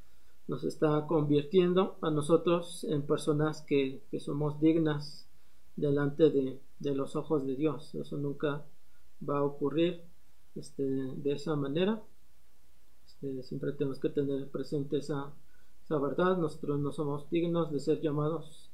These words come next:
hijos de Dios. Este, entonces, por eso, pues, siempre debemos mantener esa actitud de,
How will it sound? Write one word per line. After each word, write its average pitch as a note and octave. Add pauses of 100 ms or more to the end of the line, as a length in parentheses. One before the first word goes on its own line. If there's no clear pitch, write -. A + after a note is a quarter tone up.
(460)
hijos D#3
de C#3+
Dios. G#3 (2000)
Este, -
entonces, -
por C#3
eso, C#3+
pues, D3
siempre C#3+
debemos C3
mantener C#3
esa D3
actitud C#3+
de, C#3